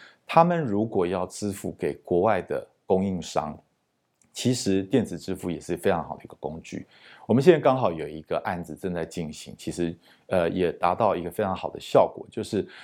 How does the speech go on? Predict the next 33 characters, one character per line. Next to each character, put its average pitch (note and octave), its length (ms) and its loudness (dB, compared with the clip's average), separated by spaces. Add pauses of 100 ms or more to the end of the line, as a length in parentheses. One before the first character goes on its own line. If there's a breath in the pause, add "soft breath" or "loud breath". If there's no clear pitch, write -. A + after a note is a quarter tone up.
(140 loud breath)
我 - 80 -2
们 G2 140 0
跟 A#2+ 240 4
一 G2 60 -6
个 F2+ 120 -6
国 F2 300 0
内 G#2+ 280 -2
的， D2+ 480 -4
呃， D#2+ 180 -8
线 A2 160 -2
上 G2 180 0
旅 D2 60 -8
行 D2+ 220 -12
社， - 340 -2 (320 loud breath)
协 G2+ 260 4
助 G#2 200 -2
他 F#2+ 200 -2
们 F#2 320 -4
把 D2 220 0
所 G2+ 280 -2
有 G2+ 220 0
要 G2 160 0
付 - 200 -4
给 F2+ 180 -2
国 F#2+ 300 2
外 A2+ 260 2
的 C#2+ 320 -6 (100)
供 B2 160 2
应 A#2+ 180 0
商 G#2 280 -2
的 G2 100 -2
款 - 320 -4
项， F#2 220 -4